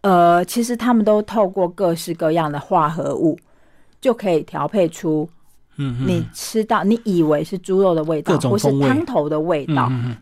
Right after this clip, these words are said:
Speaker 1: 对，那怎么样才可以不要吃到这些化-，化合物呢？那就是自己做。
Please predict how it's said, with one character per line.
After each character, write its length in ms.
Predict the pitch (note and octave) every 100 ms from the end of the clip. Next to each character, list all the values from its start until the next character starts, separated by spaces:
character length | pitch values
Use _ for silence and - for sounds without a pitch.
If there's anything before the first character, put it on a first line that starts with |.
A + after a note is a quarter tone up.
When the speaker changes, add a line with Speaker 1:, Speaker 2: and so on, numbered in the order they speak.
| -
Speaker 1:
对， 180 | A3 - - -
那 180 | D4 - _ _
怎 140 | - A3+
么 80 | A#3+
样 260 | F#4+ B3+
才 300 | - A#3 G3+
可 160 | G3+ A3+
以 100 | A3+
不 80 | G3
要 140 | G#3
吃 200 | G#3 G#3
到 160 | G3+ F#3
这 160 | F#3
些 380 | F3+ F3+ E3 E3+
化-， 340 | F3+ F#3+ - -
化 140 | A3
合 160 | F#3 D3
物 160 | D#3+ E3
呢？ 200 | C#3 D3+
那 120 | F#3
就 140 | F#3 F#3
是 160 | F#3
自 160 | E3 A3
己 140 | D#3
做。 260 | - F#3+